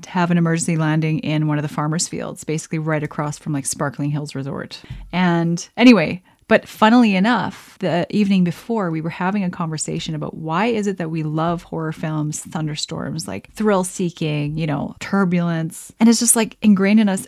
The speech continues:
And then it was almost like if the universe gifted us a little reality. And it was like, "Actually, do you really like turbulence?" <laughs> You really like those things you thought you liked before? So it was a bit of a gift. You know, I, I wouldn't trade the experience. I think it was actually a really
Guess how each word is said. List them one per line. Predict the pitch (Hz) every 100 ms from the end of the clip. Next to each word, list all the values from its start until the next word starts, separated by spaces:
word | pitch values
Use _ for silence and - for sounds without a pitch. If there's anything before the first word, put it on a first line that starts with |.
| -
And | 202 214
then | 208 -
it | -
was | - -
almost | 202 226 -
like | - - -
if | 220 - - - - _
the | 214
universe | 214 202 185
gifted | - 202 - 196
us | 180 180
a |
little | 180 180
reality. | 165 160 160 180 165 151
And | 156
it | 160
was | 165 160
like, | 147
"Actually, | 226 285 - 311
do | 254
you | 254
really | 240 247 262
like | 262 247
turbulence?" | 269 277 330 381 - -
<laughs> | - 508 508 - 466 605 740 659 370 302
You | 302 311
really | 320 330
like | 320 -
those | 320 -
things | 320 285
you | 262
thought | 269 262
you |
liked | 269 269
before? | 269 269 269 269 -
So | - 269
it |
was | 254
a | 240
bit | 294
of | 320
a | 294
gift. | 214 185 226 - - -
You | 220
know, | 214
I, | - 202 -
I | 208
wouldn't | 208 233 -
trade | 185 170
the | 185
experience. | 185 214 202 214
I | 180
think | 175
it | 165
was | 165
actually | 151 - 170
a |
really | 160 160 165 156 160 160